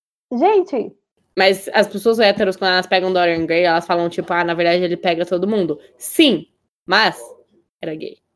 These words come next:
Speaker 2: E eles
Speaker 1: É,
Speaker 2: não
Speaker 1: ué.
Speaker 2: sacaram que era essa,
Speaker 1: É cem por cento,
Speaker 2: era essa,
Speaker 1: é
Speaker 2: era
Speaker 1: uma
Speaker 2: assim.
Speaker 1: história da bicha dramática, egocêntrica, Dorian Gray.
Speaker 2: Não acredito que agora a gente começou a falar de Dorian Gray e não <laughs> de, no podcast
Speaker 1: O Dorian
Speaker 2: de
Speaker 1: Gray,
Speaker 2: vampiros.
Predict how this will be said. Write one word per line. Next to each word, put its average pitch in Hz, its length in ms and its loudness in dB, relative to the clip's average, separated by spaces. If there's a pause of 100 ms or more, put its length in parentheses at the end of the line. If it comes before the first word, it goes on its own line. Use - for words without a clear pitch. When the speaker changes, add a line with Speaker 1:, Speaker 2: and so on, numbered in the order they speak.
(200)
Speaker 2:
E 165 120 -2
eles - 180 -4
Speaker 1:
É, - 80 -2
Speaker 2:
não 160 120 -2
Speaker 1:
ué. 160 200 0
Speaker 2:
sacaram 151 400 -6
que - 100 -10
era 151 160 2
essa, 151 220 2
Speaker 1:
É 330 60 6
cem - 80 -2
por 440 100 4
cento, 480 180 4
Speaker 2:
era 622 200 6
essa, 453 160 4
Speaker 1:
é - 40 6
Speaker 2:
era 349 280 8
Speaker 1:
uma 311 80 8
Speaker 2:
assim. 370 60 6 (100)
Speaker 1:
história 392 240 4
da 370 160 4
bicha 370 320 2
dramática, 339 760 -2
egocêntrica, 339 840 -4 (240)
Dorian 196 360 0
Gray. 170 220 -6 (340)
Speaker 2:
Não 240 60 2
acredito 240 240 -2
que - 80 0
agora 190 220 6
a - 20 2
gente 196 180 -4
começou 185 280 -4
a - 20 -8
falar 185 200 4
de 196 100 0
Dorian 175 400 6
Gray 170 300 2
e - 20 2
não 180 180 0
<laughs> - 120 -18
de, - 120 -14 (580)
no 233 140 0
podcast 202 460 2
Speaker 1:
O 247 100 6
Dorian 294 200 8
Speaker 2:
de 285 60 2
Speaker 1:
Gray, 277 260 6
Speaker 2:
vampiros. 330 40 2